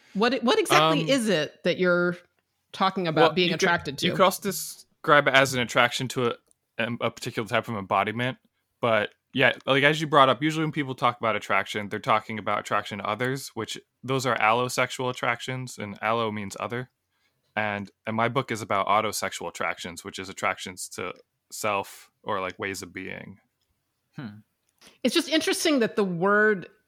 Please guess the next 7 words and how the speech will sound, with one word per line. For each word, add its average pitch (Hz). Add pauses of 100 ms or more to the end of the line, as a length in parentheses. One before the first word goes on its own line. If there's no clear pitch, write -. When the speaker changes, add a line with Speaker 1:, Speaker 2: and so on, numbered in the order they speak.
(200)
Speaker 1:
attraction 240
is 156
used 160 (520)
for 165
this, -
because 180
we, 190